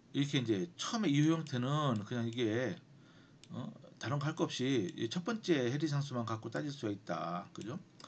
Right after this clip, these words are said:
근데 일반적으로 해리를, 어,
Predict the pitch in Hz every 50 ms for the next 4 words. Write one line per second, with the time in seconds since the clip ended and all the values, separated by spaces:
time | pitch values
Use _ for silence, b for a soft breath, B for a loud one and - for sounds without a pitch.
0 | B B B B - 131 120 120 143 160 180 180 170 170 143 135 135 147 165 170
1 | 170 165 185 180 175 151 139 139 151 190 220 208 - B B B B B B B
2 | B B - 101 104 104 104 101 101 101 101 101 101 98 -